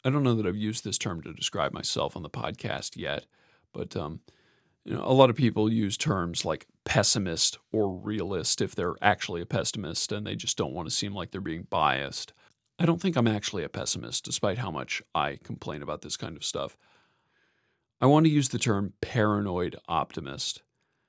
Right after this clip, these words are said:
um, which is fundamentally different from pessimism. It is a belief that there are a finite number of things that you can worry about, and that if you worry about them all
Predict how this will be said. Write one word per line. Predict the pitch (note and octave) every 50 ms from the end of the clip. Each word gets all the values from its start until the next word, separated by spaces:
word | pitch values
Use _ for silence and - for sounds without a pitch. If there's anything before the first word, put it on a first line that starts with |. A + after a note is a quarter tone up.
| _ _ _ _ _ _ _ _ -
um, | - G2 F2 F#2 F#2 F2+ C#2+ - _ _ _ _ _ _ _
which | - C#3 C#3+ - E3
is | D3 C3+ -
fundamentally | - - C3 A#2+ A2+ A2 G#2 F#2 - - F#2
different | G2+ E2 D2+ - - - -
from | - - G2 G2 -
pessimism. | - A2+ - - - G2+ F2+ D#2 D2+ - - D#2 D#2+ - - _ _ _ _ _ _ _ _
It | A#2+ A#2 G#2+
is | - - A#2+ A2+ A#2 A#2
a | A2 A2
belief | - A#2 A2+ A#2+ B2 B2 B2+ B2+ - - - -
that | B2 - G#2 F#2 F2 D#2 - - _ _ -
there | B2+ A#2+ G2+ G2
are | G#2 - -
a | - F#2 F2
finite | - - - - B2 A#2 A#2 A#2 A#2+ A#2 A2+ D#2+ F2+
number | A2 G#2+ A2 A2 A2 A2+
of | G#2 -
things | - - - A2 G#2 G#2+ A2+ - -
that | A2 - A#2+ -
you | -
can | - G#2 G2 G#2+
worry | G#2 G#2 A2 A#2 A#2+ B2
about, | A#2 A2+ A#2 A#2+ A#2+ A#2+ B2 B2 - - _ _ - - - _ _
and | A#2+ A2+ A2
that | G2+ F#2+
if | G#2 - -
you | A#2 A2+
worry | A2 A2 A2 A2+ A#2 A#2 A2+
about | A2+ G#2+ G#2+ A2 G#2+ G#2+ -
them | A2 G#2+ - -
all | - E2 F2+ F#2 F#2+ F#2 G2+ G#2 B2 -